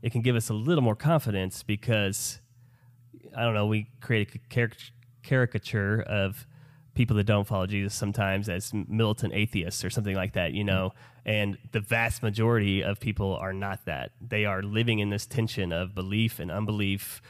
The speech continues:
Speaker 1: of sort of like the, uh, the haunting of transcendence and the f-, flattening of the world, all the, all those things. Um, they're living in tension as you and I are.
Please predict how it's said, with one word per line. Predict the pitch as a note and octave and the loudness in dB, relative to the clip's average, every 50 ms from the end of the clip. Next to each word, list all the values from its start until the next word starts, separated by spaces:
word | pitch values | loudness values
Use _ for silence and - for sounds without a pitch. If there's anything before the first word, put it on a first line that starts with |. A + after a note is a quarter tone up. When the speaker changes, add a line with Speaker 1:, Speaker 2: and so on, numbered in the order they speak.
| - - - - - | -20 -20 -20 -14 -6
Speaker 1:
of | - G2+ G2+ F#2+ F#2 F#2+ - - - - - _ _ - | -2 0 2 2 0 -2 -6 -12 -20 -20 -20 _ _ -10
sort | - - A2+ G2 | -2 0 0 2
of | F#2 | 2
like | F#2+ F#2 F#2+ - - - - | -2 -6 -6 -6 -12 -12 -8
the, | - F#2+ | -8 -6
uh, | - A#2 G2 - - E2+ D#2+ - - - | -6 -8 -10 -10 -8 -8 -8 -8 -10 -12
the | - F#2+ F2+ F2+ - | -8 -8 -8 -8 -6
haunting | B2+ A#2+ A#2+ G#2 - - G2+ | -4 0 0 0 0 -2 -4
of | G2 | -4
transcendence | F#2+ - G#2 G2 F#2+ - - G2+ G2+ G2+ F#2+ G2 F#2 - - | -2 -2 -2 -2 -2 -2 -2 0 0 2 0 0 -2 -2 -4
and | F#2 F#2 F#2 | -2 -2 -2
the | F2 | -4
f-, | - - - _ _ - - - - - - _ _ - - | -6 -8 -18 _ _ -20 -20 -20 -20 -20 -20 _ _ -16 -8
flattening | - A#2 G#2 - F#2+ G2+ | -4 -2 -2 0 0 -2
of | G2+ F#2+ | -2 -2
the | |
world, | G2 G2 G2 D#2 G#2+ | -4 -4 0 4 4
all | A#2+ | 6
the, | B2 A#2+ | 6 6
all | - A#2+ B2 C3 | 6 6 6 6
those | B2 B2 A2+ G#2+ - - | 6 6 4 4 2 0
things. | - A#2+ A2+ G#2+ G2 F#2+ F#2+ - - - - - - - - - - - | 2 2 4 4 2 0 -2 -4 -6 -10 -10 -12 -20 -20 -20 -20 -14 -4
Um, | - G2+ G2+ G2 F#2 F2+ E2+ - | -2 0 2 2 0 0 -2 -4
they're | - G#2 G2 | -2 -2 -2
living | F#2+ G2 G2+ A2 B2 A#2+ A2 G#2 G2+ | -2 0 2 2 2 4 4 2 2
in | F#2 F2+ | 2 -2
tension | - - - D3+ D#3 D#3 - A#2+ F#2+ F2 G#2 D3 C#3+ - - - - - | -4 0 2 4 4 4 4 0 0 2 2 0 0 -2 -6 -16 -6 -2
as | G2+ G#2+ G#2+ G#2+ G#2+ - - - - - - | 0 2 2 2 2 0 -4 -8 -12 -18 -16
you | G2 G2+ G#2+ A2+ A#2+ A#2 | -10 -4 -2 0 0 0
and | G#2+ A2 | 2 0
I | B2 C3+ A2+ | 0 0 0
are. | G2 F#2+ G2 G2+ A2+ B2+ | 0 0 0 -2 -2 -4